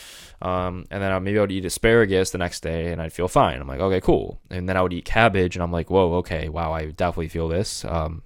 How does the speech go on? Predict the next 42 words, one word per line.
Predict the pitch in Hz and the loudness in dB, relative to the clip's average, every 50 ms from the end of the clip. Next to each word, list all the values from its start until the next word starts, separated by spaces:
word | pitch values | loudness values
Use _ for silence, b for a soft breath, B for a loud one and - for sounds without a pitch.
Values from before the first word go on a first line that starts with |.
| - - | -16 -12
stomach's | - - 80 80 82 - - | -8 -4 -4 -4 -4 -4 -4
messed | 82 78 - - - | -6 -6 -2 2 4
up." | 95 92 - B B B B B B B B B B B | 4 4 4 B B B B B B B B B B B
So | B - 131 127 123 120 117 - _ _ _ - - - - - | B 2 4 6 6 4 4 0 _ _ _ -14 -12 -12 -12 -8
then | - 120 123 131 135 | -4 0 0 0 2
what | 139 131 | 2 2
I | 120 117 | 2 2
started | - 123 117 110 104 92 92 | 2 2 2 2 0 0 0
to | 113 | 2
do | 127 127 120 107 | 4 4 4 4
was | 98 95 95 92 92 90 - - - _ - | 4 2 2 2 0 -2 -6 -12 -12 _ -2
I | 92 | 0
would | 92 92 92 - | 2 2 2 4
take | - - 90 - | 4 4 4 4
something | - 101 92 87 107 110 | -2 -8 -6 -2 0 0
out, | 110 95 80 73 60 - _ _ _ _ _ _ | 2 2 2 0 -4 -8 _ _ _ _ _ _
where | - 95 90 87 | -2 0 2 2
I | 87 | 2
would | 87 87 - | 2 0 -2
take | - - 92 87 - - - - - - | -4 -4 -4 -4 -4 -4 -6 -6 -6 -6
the | - | -2
broccoli | 82 98 98 101 101 - 110 104 98 | 4 8 8 8 8 8 6 4 6
out | 98 98 98 98 95 - - | 6 6 6 6 4 2 -2
or | - - 82 78 | -4 -4 -4 -2
the | 80 80 80 78 78 - - | 0 0 0 0 -2 -4 -6
cabbage, | - - 104 95 95 92 95 98 95 92 98 - - - _ _ _ _ _ _ - - - - - - - - - - - - - - | -4 0 4 4 4 6 4 4 2 2 -2 -6 -8 -10 _ _ _ _ _ _ -20 -20 -20 -20 -20 -20 -20 -20 -20 -16 -8 -6 -4 -4
and | - 113 110 | -2 -2 0
then | 101 | 0
I'd | 95 92 | 0 0
feel | - - 98 92 | 2 2 2 4
a | |
little | 92 90 92 92 | 4 2 2 2
bit | - | 6
better. | 120 117 113 101 92 87 | 8 8 8 8 6 4
And | 85 87 | 2 0
I'm | 87 85 | -2 -2
like, | 85 80 82 - - | -2 -4 -4 -6 -8
"Okay, | 69 82 - 104 107 110 98 | -10 -6 0 2 4 4 4
well, | 87 85 85 85 | 4 2 2 0
that's | 87 85 82 - | 0 -2 -2 -2
definitely | - 82 82 - - 78 73 82 104 | -4 -4 -4 -4 -6 -6 0 4 4
it." | 127 - - | 4 4 2